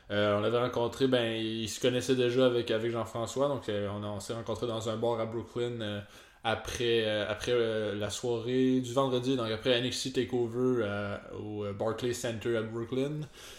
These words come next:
Euh, Christophe qui, à ce moment-là, ben, en fait, moi, à ce moment-là, qui n'avait pas vingt et un ans, j'avais réussi quand même à sortir au bar à, à Brooklyn, puis Christophe qui m'avait stoulé à, à la serveuse en français, donc c'est, c'est, elle se doutait de rien, là, la pauvre. Puis,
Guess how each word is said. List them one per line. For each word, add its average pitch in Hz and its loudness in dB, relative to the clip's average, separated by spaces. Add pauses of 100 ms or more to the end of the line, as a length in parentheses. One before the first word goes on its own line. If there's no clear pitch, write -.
(240)
Euh, 110 -2
Christophe 131 0
qui, 120 -2
à 110 4
ce 98 -8
moment-là, 127 4
ben, 127 6
en 113 2
fait, 131 0
moi, 139 2
à - 4
ce 127 -2
moment-là, 147 4
qui 147 -6
n'avait 127 2
pas 135 4
vingt 123 2
et 123 2
un 117 -4
ans, 127 -2
j'avais 120 -2
réussi 113 -6
quand 120 -2
même 123 -2
à 113 -2
sortir 117 -6
au 117 0
bar 117 0
à, 107 -4
à 107 -4
Brooklyn, 120 -4 (360)
puis 104 -10
Christophe 123 0
qui - -12
m'avait 110 0
stoulé 120 -2
à, 107 0
à 95 -6
la 104 -4
serveuse 113 -4
en 113 0
français, 110 -4
donc 107 -10
c'est, 104 -10
c'est, - -12 (400)
elle 120 0
se 123 -4
doutait 131 2
de 127 6
rien, 113 0
là, 107 -2
la 101 -4
pauvre. 113 -4 (360)
Puis, 110 0